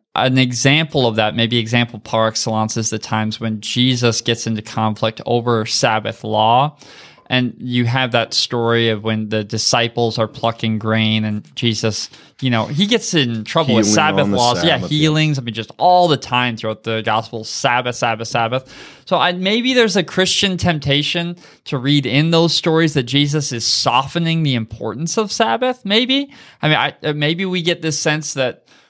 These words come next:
Speaker 1: well, that one Jesus is trying to make open,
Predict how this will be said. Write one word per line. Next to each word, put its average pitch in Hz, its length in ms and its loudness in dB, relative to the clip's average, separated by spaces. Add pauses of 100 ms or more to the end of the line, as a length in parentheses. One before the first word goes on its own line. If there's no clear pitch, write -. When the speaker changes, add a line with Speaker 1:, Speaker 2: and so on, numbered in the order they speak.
(140)
Speaker 1:
well, 135 480 0 (220)
that 147 360 0
one 147 360 0
Jesus 143 520 0
is 127 120 -8
trying 139 260 -2
to 131 60 -4
make 127 280 -4
open, 135 540 -4